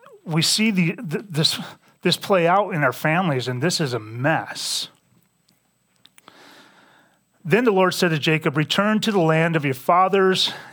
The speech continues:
and to your relatives. I will be with you." Now, God reaffirms with Jacob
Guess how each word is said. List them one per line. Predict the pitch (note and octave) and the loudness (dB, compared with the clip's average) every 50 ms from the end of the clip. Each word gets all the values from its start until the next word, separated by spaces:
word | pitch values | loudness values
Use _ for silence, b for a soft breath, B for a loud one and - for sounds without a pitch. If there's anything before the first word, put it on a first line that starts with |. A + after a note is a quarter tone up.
| B _ _ | B _ _
and | - D3 C#3+ C#3 | -2 -2 -2 0
to | - - D#3+ | 0 0 0
your | C#3+ C3+ C3 B2+ | 0 2 0 -2
relatives. | B2 B2+ A#2+ C#3 D3 D3 C3+ C3 B2+ - C#3 A#2+ A2+ A2 A2+ A2 - - - - _ _ _ _ _ _ _ _ _ _ _ _ _ - - - - - | -2 -2 0 2 2 2 2 -2 -4 -2 -2 -2 -2 -4 -4 -8 -8 -8 -10 -14 _ _ _ _ _ _ _ _ _ _ _ _ _ -20 -20 -20 -8 -4
I | - B2+ B2 A#2+ A#2 A#2+ A#2 - - _ - | -2 0 0 0 0 -2 -4 -8 -12 _ -8
will | C3+ B2 B2+ | -6 -6 -4
be | A#2+ F3 G3+ A3+ | -4 -4 -2 0
with | G#3+ D#3 B2 - - | 0 -2 -2 -4 -8
you." | A2+ G#2 G2 - _ _ _ _ _ _ _ _ _ b b b b b b b b b b b b b b _ | -12 -12 -12 -16 _ _ _ _ _ _ _ _ _ b b b b b b b b b b b b b b _
Now, | - D3 D3 C#3 C3+ B2+ A#2+ - _ _ _ _ _ _ _ _ _ _ _ _ _ _ _ _ _ - - b b b b b b b b b b _ _ _ _ _ _ | 0 0 2 2 2 0 -4 -8 _ _ _ _ _ _ _ _ _ _ _ _ _ _ _ _ _ -20 -20 b b b b b b b b b b _ _ _ _ _ _
God | - - D#3+ E3+ F3 F3 E3+ C#3 A#2+ B B B B B B B B B B B B B B B B B B B B B B B B B B B B B B B _ _ _ _ _ _ _ _ _ _ _ _ _ _ _ _ _ _ _ _ b b b b b b b b b b b b b b b _ _ _ _ _ | 0 2 4 4 4 4 2 0 -6 B B B B B B B B B B B B B B B B B B B B B B B B B B B B B B B _ _ _ _ _ _ _ _ _ _ _ _ _ _ _ _ _ _ _ _ b b b b b b b b b b b b b b b _ _ _ _ _
reaffirms | - F3 G#3+ G3+ F3+ - - F#3+ F#3 F3+ - | 0 2 2 2 2 2 2 2 2 2 0
with | - C#3 B2 | -2 -4 -2
Jacob | - C#3+ C3 B2 - B2 A2+ A2 A#2 G#3+ | 0 0 0 0 -2 -4 -4 -4 -6 -10